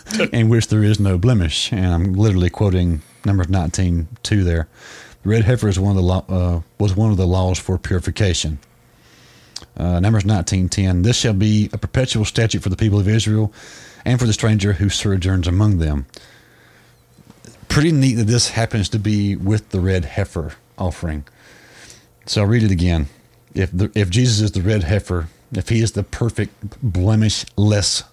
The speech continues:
sacrifice that was taken outside the city,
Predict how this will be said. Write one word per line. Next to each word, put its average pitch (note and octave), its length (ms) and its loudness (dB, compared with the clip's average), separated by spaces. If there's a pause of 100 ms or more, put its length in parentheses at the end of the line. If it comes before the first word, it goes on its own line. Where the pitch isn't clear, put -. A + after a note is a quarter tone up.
sacrifice F#2+ 880 -4 (100)
that - 160 -8
was F2 160 -6
taken G#2 360 -4
outside G2 540 -4
the D2+ 60 -6
city, E2+ 420 -4